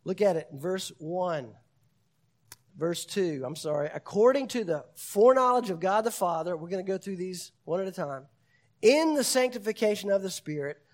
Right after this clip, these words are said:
for obedience to Jesus Christ, and for sprinkling with his blood." Isn't it interesting to notice that Peter is a Trinitarian?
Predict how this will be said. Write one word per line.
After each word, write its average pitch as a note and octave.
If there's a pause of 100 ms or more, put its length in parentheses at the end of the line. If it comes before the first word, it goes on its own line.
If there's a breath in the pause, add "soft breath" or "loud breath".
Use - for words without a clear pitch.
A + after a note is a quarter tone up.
(140 soft breath)
for F4+
obedience A3
to G3
Jesus F3+
Christ, D#3+ (340)
and E3+
for E3+
sprinkling E3+ (360)
with E3
his D#3 (400)
blood." C#3+
Isn't C4
it A#3+
interesting B3
to F3+
notice A3
that E3
Peter A#3+
is G3+
a F#3+
Trinitarian? A#3+